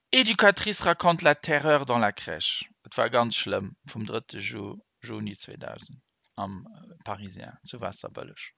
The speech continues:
Wenn ihr also Französisch könnt, schon erst einen Artikel an den Videochat gepostet. Auf Wikipedia steht nicht. Also, ob man's nicht bei Wasserböllech.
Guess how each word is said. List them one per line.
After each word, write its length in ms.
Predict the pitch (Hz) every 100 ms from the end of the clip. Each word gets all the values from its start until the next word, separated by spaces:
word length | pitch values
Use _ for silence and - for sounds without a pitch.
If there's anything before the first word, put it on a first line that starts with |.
| _
Wenn 160 | 101 101
ihr 60 |
also 200 | 98 95
Französisch 520 | - 98 98 98 101
könnt, 320 | - 98 95 - _ _ - _ _
schon 240 | - 127
erst 220 | 123 110 -
einen 80 |
Artikel 380 | 101 - 117 -
an 120 | 92
den 100 | 95
Videochat 460 | 98 92 - - -
gepostet. 500 | - - - - - - - -
Auf 160 | 123 156
Wikipedia 580 | 143 170 202 214 196
steht 300 | 175 - -
nicht. 500 | 185 98 107 - - _ _ _ _ _ _ _ _ _ _
Also, 240 | 113 104
ob 80 | 110
man's 300 | 123 139 131
nicht 160 | 131 -
bei 180 | 113 113
Wasserböllech. 600 | 110 - 107 92 90